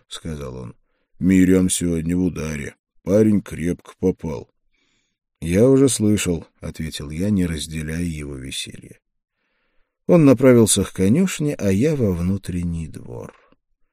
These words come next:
На Альберте лица не было, но он стоически молчал, пережидая гнев магистра. Проповедник наблюдал спектакль. Покосился на меня, спросил: «Что-нибудь сделаешь? Кажется, мальчишка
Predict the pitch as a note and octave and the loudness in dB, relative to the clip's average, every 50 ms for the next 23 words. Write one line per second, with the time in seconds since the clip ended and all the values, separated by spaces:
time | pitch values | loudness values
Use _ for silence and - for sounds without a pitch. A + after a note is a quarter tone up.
0 | _ _ _ _ _ _ _ _ _ - F2 A2 C3 C#3 D3+ E3 F3 F3+ D#3 - | _ _ _ _ _ _ _ _ _ 0 4 6 6 6 8 8 6 6 6 4
1 | - D3 C#3+ D3 D3 C3+ - - B2 G#2 E2+ D#2 D2 C2+ C2+ B1 A1+ A#1 A1+ A#1+ | 2 2 2 4 2 0 0 0 0 0 0 0 -4 -8 -10 -12 -14 -14 -12 -12
2 | A#1+ C2 C#2+ D#2+ E2+ F2 - - - - E2 F#2 G#2 A#2 A2+ G#2+ - F#2 F2+ - | -12 -10 -6 -6 -4 -4 -4 -6 -8 -2 0 2 2 2 2 0 -2 -6 -8 -8
3 | - - F#2 F2 F2 E2 D#2 - - - - G2+ A#2 B2 A#2 G#2+ - _ _ _ | -8 -6 -4 -4 -4 -4 -6 -8 -10 -6 -4 -2 0 0 0 -2 -4 _ _ _
4 | _ _ _ _ - F#2+ F#2+ G2 F#2+ E2+ F2 F2 D#2 D#2+ E2+ F2+ F#2 F2+ F2 E2+ | _ _ _ _ 0 2 4 4 4 2 0 -2 -2 -2 -2 0 0 0 0 -2
5 | D2+ E2 D#2+ D#2+ D#2 D2 - - - D#2 D2+ D2 C#2+ C2+ B1 - - - - - | -4 -4 -6 -6 -6 -8 -10 -12 -12 -12 -12 -12 -12 -14 -14 -12 -12 -12 -12 -12
6 | - - A#1 - - _ _ _ _ _ _ _ _ _ - A#2 G#2+ F#2 G2 F#2 | -12 -14 -14 -14 -16 _ _ _ _ _ _ _ _ _ 0 0 2 4 4 4
7 | F2 E2+ F2+ G#2 B2 D3+ E3 F3 F#3 - - - - C3 D#3 D#3 D3 C#3+ B2 E2 | 4 4 2 0 0 -2 -4 -4 -4 -6 -10 -10 -8 -8 -6 -6 -6 -6 -6 -6
8 | D2 D2 C#2+ C2+ - - - - C#2+ - - - D2 C#2 - - - - - _ | -6 -8 -10 -10 -12 -12 -14 -14 -16 -14 -12 -10 -10 -10 -12 -14 -16 -18 -18 _
9 | _ _ _ _ _ _ _ _ E2 - F#2 F2 - - G2+ B2 A#2 - A2 G#2 | _ _ _ _ _ _ _ _ -6 -4 -2 -2 0 0 0 0 0 0 -2 0
10 | F#2+ F2+ F2 E2 E2 D#2+ - - - F2 E2+ - - F2+ F2 F2 - - _ _ | 0 2 0 0 -2 -4 -6 -6 -4 -4 -4 -2 -2 -2 -4 -4 -6 -10 _ _
11 | _ _ _ - - - C#3 C#3 C3+ C3 C3 B2+ A2+ A2 A#2+ C#3+ E3+ F3+ D#3+ B2 | _ _ _ -8 0 2 4 6 6 6 6 4 4 4 4 4 4 6 4 2
12 | - - - - - - - - - - - - C#3+ C#3+ - - E3+ E3+ E3+ D#3 | 2 -2 -8 -14 -18 -18 -18 -20 -20 -6 0 2 2 2 2 0 2 4 4 4
13 | C3+ - C#3+ D#3 - - F3 E3+ - | 4 4 2 -2 -2 0 -2 -2 -2